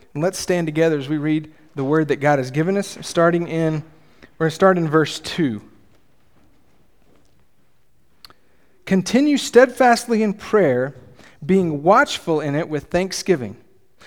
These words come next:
At the same time, pray also for us that God may open to us a door for the word to declare the mystery of Christ, on account of which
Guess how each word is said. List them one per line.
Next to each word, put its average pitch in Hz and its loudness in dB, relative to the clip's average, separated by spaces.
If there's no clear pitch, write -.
At 185 -2
the 175 -6
same 269 2
time, 190 2
pray 220 0
also 233 0
for 196 2
us 151 0
that 165 -2
God 175 6
may 208 0
open 220 0
to 196 2
us 170 0
a 165 -4
door 180 2
for 170 -4
the 156 -2
word 165 0
to - -14
declare 214 2
the 214 -4
mystery 170 -4
of 156 -8
Christ, 147 -4
on 165 -2
account 202 0
of 208 -2
which 190 2